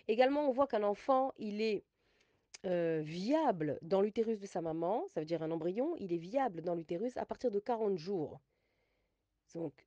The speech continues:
c'est très peu, mais il commence à, à, à, à, à, à s'appeler, on va dire, un être humain, un Vlad, ça veut dire quelqu'un, quelque chose qui va,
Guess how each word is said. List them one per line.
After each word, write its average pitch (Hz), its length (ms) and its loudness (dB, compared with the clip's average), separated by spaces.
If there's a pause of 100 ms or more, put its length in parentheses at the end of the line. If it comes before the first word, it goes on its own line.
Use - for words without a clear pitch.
(100)
c'est - 180 -16
très - 160 -2
peu, 320 300 4
mais 165 280 0
il 190 100 -6
commence 262 320 0
à, 208 120 2
à, 196 200 2
à, 190 140 0 (200)
à, 180 380 -2
à, - 160 -2
à 190 60 -8
s'appeler, 254 580 2
on 175 100 -2
va 175 100 2
dire, 170 260 0
un 175 120 0
être 196 220 2
humain, 202 240 2 (680)
un 185 160 2
Vlad, 190 520 4
ça 165 160 -6
veut 156 80 -2
dire 170 160 0
quelqu'un, 180 340 2
quelque 175 260 -4
chose 202 220 -4
qui - 80 -12
va, 156 320 0